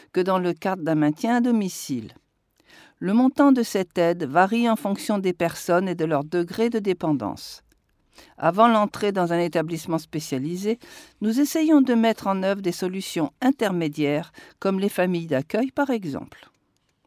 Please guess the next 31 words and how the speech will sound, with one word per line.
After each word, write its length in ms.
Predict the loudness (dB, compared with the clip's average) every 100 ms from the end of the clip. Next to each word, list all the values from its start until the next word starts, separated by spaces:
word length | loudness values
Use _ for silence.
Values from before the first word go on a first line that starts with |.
| _ _ _ _ _ _ _ _ -20 _ -4
Un 80 | 0
mot 240 | 2 2
sur 180 | 2 2
la 140 | 2
Maison 300 | 2 0 0
départementale 840 | 0 0 0 0 -2 0 0 -2
de 80 | 0
l'autonomie, 720 | -2 -2 -2 2 2 2 0
futur 420 | -2 -8 -8 -6 -6
guichet 380 | -6 -4 -2
unique 420 | 0 0 -2 -6 -6
pour 160 | -6
les 80 | -4
personnes 480 | -4 -6 -4 -4 -4
âgées. 380 | -6 -6 -10 -10 _ _ _ _ _ _ _ _ -20 _ -4
La 100 | -2
Maison 320 | 0 -2 -4
départementale 800 | -4 -4 -4 -4 -4 -2 0 -2
de 80 | 0
l'autonomie 720 | -4 -2 0 2 2 2 0
est 80 | 0
l'un 140 | 0
des 160 | 0 -2
projets 340 | -2 -4 -4
phares 320 | -4 0 0
du 120 | 0 -4
département. 760 | -4 -4 -6 -6 -6 -6 -10 _ _ _ _ -8
Le 120 | -4
concept 480 | 0 0 0 -2 -2
est 60 |
simple, 540 | -6 -2 -2 -2 -6